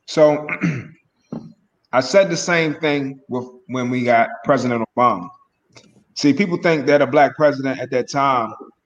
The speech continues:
was a mistake or a great thing. Black people came out and voted and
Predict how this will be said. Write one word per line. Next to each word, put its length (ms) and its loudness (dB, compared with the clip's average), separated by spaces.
was 80 -10
a 60 -6
mistake 580 0
or 460 2
a 160 -4
great 260 2
thing. 420 2
Black 240 2
people 180 -8
came 240 0
out 140 2
and 120 -4
voted 400 2
and 240 -4